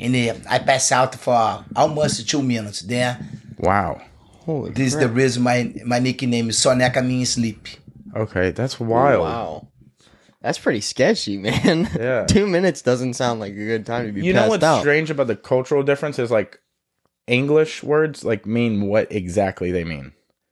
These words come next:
Speaker 2: But then, like, Portuguese or, like, Chinese words are, like, they have double meanings. It'll be like,
Speaker 3: Yeah.
Speaker 2: like, Seneca, they, like, it says it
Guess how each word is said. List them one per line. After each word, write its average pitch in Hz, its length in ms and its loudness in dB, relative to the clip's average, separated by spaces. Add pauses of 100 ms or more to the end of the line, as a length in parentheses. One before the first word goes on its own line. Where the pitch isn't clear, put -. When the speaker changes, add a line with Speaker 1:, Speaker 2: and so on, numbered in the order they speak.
(220)
Speaker 2:
But 131 140 2
then, 127 100 4
like, 104 240 2 (280)
Portuguese 117 640 0
or, 101 200 0
like, 95 480 0 (720)
Chinese 139 460 0
words 120 320 4
are, 101 200 2
like, 98 360 -2 (260)
they 123 160 2
have 113 340 0
double 113 300 4
meanings. 98 400 -4
It'll 104 160 0
be 107 140 2
like, 98 240 2
Speaker 3:
Yeah. 90 140 -10 (100)
Speaker 2:
like, 113 320 0
Seneca, 113 600 2
they, 101 200 0 (180)
like, - 400 -2 (300)
it 107 180 2
says 110 460 2
it - 180 -6